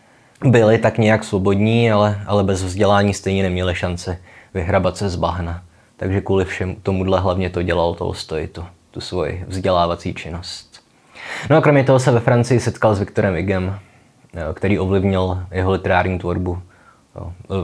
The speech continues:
ve Vojně a míru je inspirace Hugem, jo, zcela neskrývaná. No a taky se setkal s francouzským anarchistou. Omlouvám se, jestli to jméno přečtu špatně, eh, Pierrem, eh, Josefem Proudhonem.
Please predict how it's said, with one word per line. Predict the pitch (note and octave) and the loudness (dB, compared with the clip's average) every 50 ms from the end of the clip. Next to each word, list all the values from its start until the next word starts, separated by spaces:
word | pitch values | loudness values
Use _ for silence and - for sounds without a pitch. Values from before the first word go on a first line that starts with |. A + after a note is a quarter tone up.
| E2 E2 | -6 -8
ve | E2 D#2+ E2+ F2 G#2 | -10 -8 -2 0 2
Vojně | G2 G2+ G2+ G2 F#2+ G2 G2 | 4 4 4 4 4 2 2
a | D2+ G2 | 0 0
míru | F#2+ F#2 F#2 F#2 G2 F#2+ F2+ F2 F#2 | 0 0 2 2 2 2 0 -2 -4
je | F#2+ F#2 | -6 -6
inspirace | E2+ F2 - - - - - - - - - | -6 -6 -6 -4 -2 -2 -2 -2 -2 -4 -6
Hugem, | E2+ E2+ F#2+ F#2 F2+ F#2 F2+ F2+ - - - - _ - | -4 -4 -4 -4 -2 -4 -6 -8 -12 -20 -20 -20 _ -10
jo, | - F2 | -8 -8
zcela | F2 - - - F#2+ F#2 F#2 F2 E2+ - - | -8 -8 -6 -4 -2 0 0 -2 -4 -6 -10
neskrývaná. | F2 E2+ - - - G2 F#2+ F2+ F#2 F#2 F2+ F2+ F2+ F2+ F2+ - - _ _ _ _ _ - - - - G#2+ | -10 -10 -10 -6 -4 -4 -2 -2 -2 -2 -2 -4 -4 -6 -8 -12 -18 _ _ _ _ _ -20 -16 -8 -2 0
No | D#3 | 2
a | E3 | 4
taky | C3 B2+ B2 C#3 B2+ | 4 2 2 2 2
se | B2 A#2+ | 0 0
setkal | - B2+ B2 - - B2 B2 A#2+ | 0 -2 -2 0 2 2 2 2
s | - | 2
francouzským | - B2 A#2 A2 B2+ A#2+ - - C3 A#2+ | 2 0 2 2 0 0 2 2 2 2
anarchistou. | A2+ A#2 A#2+ A2+ - - F2+ - - - E2+ E2+ E2+ F2 F2+ - - _ _ _ _ _ _ _ _ _ _ | 4 2 2 0 0 -4 -6 -6 -6 -6 -4 -4 -6 -6 -10 -14 -20 _ _ _ _ _ _ _ _ _ _
Omlouvám | - F#2 F#2 F#2 F#2+ G2+ G2+ G2 | -8 -4 -2 2 2 2 2 2
se, | - G#2+ | 2 0
jestli | F#2+ F2+ - | -2 -2 0
to | - G#2 | 0 0
jméno | G2 F#2 G2 G2 | 2 2 0 0
přečtu | F#2 - G2 - - G#2 | 0 -2 -4 -2 -4 -6
špatně, | - - G#2 F#2+ - - G#2+ - | -2 0 -2 0 0 0 0 0
eh, | - G#2+ | 0 -2
Pierrem, | G#2 - - B2 A2+ G#2 G#2 A2 A2+ A2+ A2 A2 A2 A2 A2 A2 | -2 0 2 2 4 6 6 6 6 6 4 4 2 2 2 2
eh, | G#2 - - - - D#2+ E2+ D#2+ C2 | 0 -2 -4 -8 -10 -10 -8 -8 -4
Josefem | B1+ G#2+ G#2+ G#2 G2 G#2+ A2 - - A2+ G#2+ A2 G#2+ | -2 0 2 2 2 2 0 0 0 0 0 0 0
Proudhonem. | - G2+ G2+ F#2+ G#2 G#2 G2+ G2 F2+ D#2 D#2+ D#2 D#2 F2+ | 0 0 2 2 4 4 4 2 0 -2 -6 -8 -10 -12